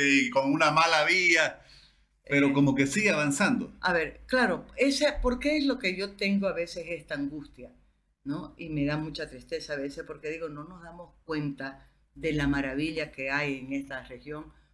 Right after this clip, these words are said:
Speaker 2: porque todo el mundo se quiere venir aquí. Yo decía el tema de la Feria Exposición, por ejemplo, para mí es un fenómeno digno de estudiar la Feria Exposición,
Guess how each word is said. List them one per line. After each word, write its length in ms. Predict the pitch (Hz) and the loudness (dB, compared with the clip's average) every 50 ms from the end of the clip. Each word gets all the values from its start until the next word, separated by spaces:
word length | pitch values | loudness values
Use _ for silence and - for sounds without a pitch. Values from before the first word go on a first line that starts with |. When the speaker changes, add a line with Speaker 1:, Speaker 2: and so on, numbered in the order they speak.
| _ _ | _ _
Speaker 2:
porque 220 | - 196 202 233 233 | -14 -8 -6 -6 -4
todo 220 | - 233 214 208 | -4 -4 -2 -2
el 60 | 196 175 | -2 -4
mundo 220 | 170 165 165 156 | -4 -6 -8 -8
se 180 | - 135 - - | -10 -12 -14 -12
quiere 180 | 131 123 135 | -12 -12 -10
venir 280 | 131 131 131 135 135 143 | -10 -10 -8 -8 -8 -8
aquí. 360 | 143 - - 254 - - - _ _ _ _ _ _ _ _ _ _ _ _ _ _ _ _ _ _ _ _ - - - - _ _ _ _ _ _ _ _ _ _ _ _ | -8 -10 -12 -14 -14 -14 -18 _ _ _ _ _ _ _ _ _ _ _ _ _ _ _ _ _ _ _ _ -20 -20 -20 -20 _ _ _ _ _ _ _ _ _ _ _ _
Yo 160 | - 180 196 208 | 0 2 2 4
decía 440 | 220 220 208 - - 220 214 208 - | 4 2 0 -2 0 2 2 2 2
el 220 | - - 170 143 - | 2 -2 -4 -4 -4
tema 180 | 151 147 156 156 | -2 -2 0 0
de 100 | 156 143 | 0 -2
la 100 | 139 139 | -2 -4
Feria 220 | 139 156 151 156 | -4 -4 -4 -4
Exposición, 500 | 151 - 143 139 143 139 139 165 170 160 | -4 -6 -10 -8 -8 -8 -8 -8 -8 -10
por 140 | - 143 139 | -10 -12 -10
ejemplo, 240 | 131 135 123 135 127 | -10 -10 -10 -10 -10
para 220 | 131 131 135 131 135 | -10 -8 -6 -6 -4
mí 80 | 151 | -4
es 60 | 180 202 | -2 -2
un 160 | 208 220 - | -4 -4 -4
fenómeno 480 | - 147 135 143 151 165 165 156 147 135 | -4 -4 -2 -2 -4 -4 -4 -4 -4 -4
digno 280 | 135 143 147 160 147 | -4 -4 -4 -6 -6
de 80 | 143 135 | -8 -8
estudiar 520 | 135 135 - 131 127 127 135 135 135 - | -10 -12 -14 -14 -12 -10 -10 -10 -12 -14
la 100 | 117 120 | -16 -18
Feria 200 | 117 - 123 123 | -18 -16 -16 -16
Exposición, 580 | 123 120 - 117 - - 110 101 - 107 107 | -16 -18 -18 -18 -16 -16 -14 -14 -16 -16 -16